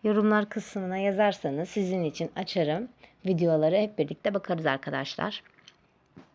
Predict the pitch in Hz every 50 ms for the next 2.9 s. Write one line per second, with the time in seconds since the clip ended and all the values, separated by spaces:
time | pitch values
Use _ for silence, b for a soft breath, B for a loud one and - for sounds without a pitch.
0 | _ - - - 202 185 202 196 185 185 185 190 190 185 185 170 190 180 180 175
1 | 185 185 180 165 165 190 190 180 175 180 180 175 170 175 175 - 196 185 180 180
2 | 180 180 175 175 175 175 180 175 165 156 - - - - - 160 190 233